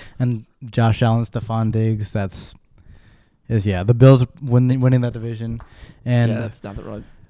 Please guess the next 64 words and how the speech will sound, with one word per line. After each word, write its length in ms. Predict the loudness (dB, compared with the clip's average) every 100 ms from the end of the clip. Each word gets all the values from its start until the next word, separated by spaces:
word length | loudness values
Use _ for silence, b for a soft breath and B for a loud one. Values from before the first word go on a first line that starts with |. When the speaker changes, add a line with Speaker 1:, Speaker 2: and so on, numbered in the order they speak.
| -20 -4
Speaker 1:
I'm, 220 | 2 2 6
I 80 | 8
want 260 | 10 8
Miami. 340 | 8 6 4 2
I, 180 | -2 -4 -6
I'm, 360 | -8 -8 -10 -14 _
I'm 140 | -4 -2
cheering 240 | 2 0
for 160 | 2 0
Miami 360 | 2 4 4
to 60 | 4
be 100 | 2
good. 160 | 2 -2
I 60 |
want 200 | -2 0
Tua, 80 | 4 4 4
Speaker 2:
Oh, 20 |
yeah. 140 | 0 -2
Speaker 1:
I 40 | -2
want 160 | -2
Tua 200 | 6 6
to 60 | 8
be 140 | 6
good, 280 | 8 6 4 b b b
even 200 | 2 2
though 100 | 2
he 100 | 2
went 180 | 0 0
to 60 |
Alabama 560 | -2 -4 -6 -8 -6 -4
and 100 | -2
whatever. 400 | -2 -4 -2 2
I 100 | 6
want 200 | 6 6
him, 180 | 2 0
I 80 | -2
want 180 | 0
him 100 | 0 -2
to 60 |
be 60 | 0
good 160 | 0 0
'cause 160 | 0
he's 80 | 2
a 40 |
humble 260 | 2 2 0
kid. 260 | 0 0 2
He's 100 | 2
a 60 |
good 200 | 4 2
kid. 360 | 2 0 0 0
I 60 | 4
want 180 | 4
him 80 | 4
to 100 | 2
get, 200 | 2 0 -4 -10
I 120 | -8
want 240 | -6 -6
the 100 | -6
Miami 440 | -4 -2 -2 -2 -2
Dolphins 320 | -2 -4 -6
to 80 | -4
be 100 | 0
good, 240 | 2 2
but 260 | 2 0